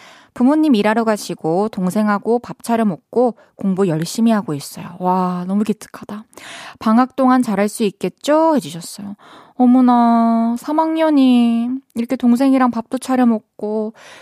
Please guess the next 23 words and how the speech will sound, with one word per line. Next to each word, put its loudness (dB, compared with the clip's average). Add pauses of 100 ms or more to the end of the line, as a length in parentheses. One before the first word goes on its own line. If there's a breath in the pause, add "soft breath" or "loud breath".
공부도 2
열심히 2
하고 -4
저녁 0
시간에 -2
라디오 -2
들으면서 -2
사연도 -2
보내고 -2
너무 4
<laughs> 4
알찬 2 (520 loud breath)
저녁을 4
보내고 4
있는 4
게 2
아닌가 2
그런 -2
생각이 2
드네요. -10 (220)
잘할 -2
수 -4
있죠. -2